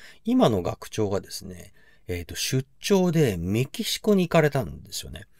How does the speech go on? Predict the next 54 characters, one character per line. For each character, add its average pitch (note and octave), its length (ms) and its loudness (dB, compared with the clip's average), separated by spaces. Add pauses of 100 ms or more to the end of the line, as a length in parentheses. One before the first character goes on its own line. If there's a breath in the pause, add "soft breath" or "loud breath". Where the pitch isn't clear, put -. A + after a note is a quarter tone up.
(240 soft breath)
で、 - 80 -6
こ - 200 -2
れ G3+ 100 6
は、 G3 420 6
詳 G#3 240 2
し A3 300 -2
い D#3+ 40 -4
経 D3 240 4
緯 G2 120 2
は、 F#2 260 2
ち - 80 -16
ょ - 40 -4
っ - 20 -6
と G2 100 0 (160)
僕 G#2 220 -6
も A2+ 80 0
よ-、 A2 60 -4 (140)
ま-、 G2 160 -6 (200)
ま-、 G2+ 220 -4
よ A#2+ 140 0
く - 120 -6
て - 180 -6
全 F#2+ 140 -4
く A#2 140 -2
わ A2 80 2
か A2+ 80 2
ん G#2+ 40 2
な F#2 60 -2
い - 20 -6
で D#2+ 40 -10
す - 100 -12
け - 60 -12
ど E2 80 -12
も、 E2+ 280 -6 (380 loud breath)
日 C#3 260 2
本 C4 300 2
と A2 180 0
メ F#2 220 -2
キ F#3 200 -4
シ - 160 -6
コ F3+ 160 2
に F3 200 4
あ D#3 100 4
る A2+ 400 -2 (340 soft breath)
大 D3 380 0
学 F#3 320 2
の F3+ 160 2
学 - 300 -2
長 D#3 260 2
が C#3 260 2
集 - 180 -2
ま D3 140 4
っ - 60 -2
て、 E2 540 -2